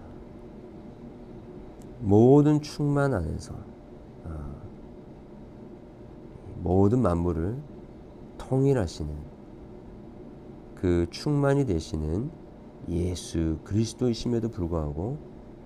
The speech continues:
네, 자기 자신을 그 하나님과 동등됨을 취하지 아니하시고 오히려 자기를 비워서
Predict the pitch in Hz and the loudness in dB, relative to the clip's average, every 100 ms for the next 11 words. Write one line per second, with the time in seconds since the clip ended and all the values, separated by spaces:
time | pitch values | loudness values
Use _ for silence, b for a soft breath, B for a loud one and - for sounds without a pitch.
0 | - - - - - 87 73 - 82 85 | -16 -14 -14 -14 -10 -10 -8 -8 -2 0
1 | 85 80 - 78 76 107 139 - - - | 2 0 0 -2 -2 -4 -8 -14 -16 -16
2 | - - - - - - 76 76 - 120 | -16 -16 -16 -16 -14 -8 -8 -6 0 4
3 | 127 123 113 95 101 101 92 87 - - | 4 4 4 4 6 6 4 2 -2 -4
4 | 78 78 78 73 76 73 - - 82 107 | -2 -2 -4 -2 -4 -6 -8 -8 -6 -6
5 | - - - 82 87 85 82 92 92 - | -10 -8 -2 -2 -2 -4 -2 0 -2 -6
6 | - 107 110 80 - | 0 4 4 2 -4